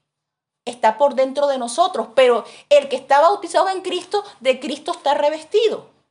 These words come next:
Entonces uno va a la presencia de Dios y donde uno está, uno santifica, así como lo leímos en Judas,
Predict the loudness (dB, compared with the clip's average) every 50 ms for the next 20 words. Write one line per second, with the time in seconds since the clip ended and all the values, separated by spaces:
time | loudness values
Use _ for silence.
0 | _ _ _ _ _ _ _ _ _ _ -20 -8 -4 -4 -2 -2 -2 -4 -4 -4
1 | -6 -4 0 2 2 4 4 4 4 4 2 2 2 0 -2 -2 -2 -4 -6 -6
2 | -6 -6 -4 -4 -4 -4 -6 -6 -4 -4 -4 -4 -6 -10 -16 _ _ _ _ _
3 | _ _ _ _ _ _ -8 -2 2 2 2 2 0 -2 -4 -4 -4 -4 -6 -6
4 | -4 -2 0 0 0 0 -2 -4 -4 -2 0 0 0 0 0 -4 -8 -10 -12 -12
5 | -10 -8 -6 -4 -4 -4 -2 -2 -2 -2 -2 -6 -6 -4 -4 -4 -2 0 0 0
6 | 0 0 -2 -4 -6 -8 -8 -8 -8 -10 -12 -12 -10 -8 -6 -4 -4 -4 -6 -8